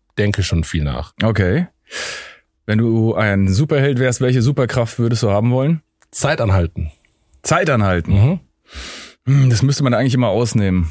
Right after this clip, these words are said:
Speaker 2: weil das, äh, beeinflusst irgendwie alle, äh, beeinflusst ja die Welt.
Speaker 1: Ja, aber ich find's gut.
Speaker 2: Aber, ja, ja, okay.
Speaker 1: Zeit anhalten
Speaker 2: Ja,
Speaker 1: find ich
Speaker 2: gut.
Speaker 1: super. Aber, aber mit der, mit der Kompromisse, dass man,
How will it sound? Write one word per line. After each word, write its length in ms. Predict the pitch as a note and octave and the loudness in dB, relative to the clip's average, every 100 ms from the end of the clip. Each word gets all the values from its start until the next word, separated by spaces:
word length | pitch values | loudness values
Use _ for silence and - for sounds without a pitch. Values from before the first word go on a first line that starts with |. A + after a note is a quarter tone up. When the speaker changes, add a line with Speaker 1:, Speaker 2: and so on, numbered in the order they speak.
| - | -2
Speaker 2:
weil 120 | G2 | -2
das, 300 | G2 - - | -2 -2 -2
äh, 260 | G#2+ G2 F#2+ | 0 0 0
beeinflusst 540 | G2+ - G#2+ G#2+ - | -2 -2 -2 -2 -2
irgendwie 240 | A2+ G#2 | 0 0
alle, 340 | - G#2 G2 - | 0 0 0 0
äh, 100 | F#2 - | -4 -2
beeinflusst 380 | F#2+ G2+ A#2 G#2+ | -2 -2 0 0
ja 60 | |
die 120 | G2 | 0
Welt. 340 | F#2 F#2 E2+ - - | 0 0 -2 -8 -6
Speaker 1:
Ja, 140 | A#2 D3 | 0 0
aber 80 | |
ich 80 | A2+ | 0
find's 180 | A#2 G#2+ | -2 0
gut. 80 | B2 | 0
Speaker 2:
Aber, 240 | F#2+ F2 - | 0 -2 0
ja, 120 | C3+ | 0
ja, 80 | A#2+ | 0
okay. 80 | A2 | 0
Speaker 1:
Zeit 100 | C3+ | 0
anhalten 200 | C3+ C#3 | 2 2
Speaker 2:
Ja, 60 | A3 | 2
Speaker 1:
find 100 | - | 2
ich 80 | A#2+ | 2
Speaker 2:
gut. 80 | A#2 | 0
Speaker 1:
super. 120 | F#2 | 0
Aber, 180 | A#2+ D3 | 0 0
aber 160 | E3+ | 0
mit 180 | F#3 F#3 | 0 0
der, 160 | F3 D#3 | 0 0
mit 140 | D#3 | 0
der 80 | E3 | -2
Kompromisse, 480 | - D#3 D3 D#3+ D#3+ | -2 -2 -2 0 0
dass 180 | C#3+ - | 0 0
man, 400 | C#3 C3 B2+ B2 | 0 0 -2 -4